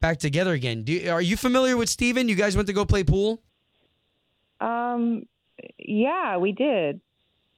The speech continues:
Speaker 1: And did you enjoy yourself?
Speaker 2: Um, <laughs> I mean, that's personal. Why are you asking?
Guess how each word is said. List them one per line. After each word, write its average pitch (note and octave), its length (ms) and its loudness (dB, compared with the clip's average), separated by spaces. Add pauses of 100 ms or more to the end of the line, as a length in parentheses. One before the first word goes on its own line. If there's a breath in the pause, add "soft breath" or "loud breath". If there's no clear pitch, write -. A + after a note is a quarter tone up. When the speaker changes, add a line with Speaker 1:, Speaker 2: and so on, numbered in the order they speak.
Speaker 1:
And D#3 320 -2
did C#3+ 120 -4
you E3 100 0
enjoy D3+ 200 0
yourself? C#4+ 520 -2 (840)
Speaker 2:
Um, A#3+ 640 0 (200)
<laughs> - 540 -10
I C#4 840 -2
mean, B3 180 4
that's C4+ 240 -2 (140)
personal. G3+ 640 0
Why A3 200 0
are A#3+ 160 2
you A#3+ 240 2
asking? E3+ 600 -4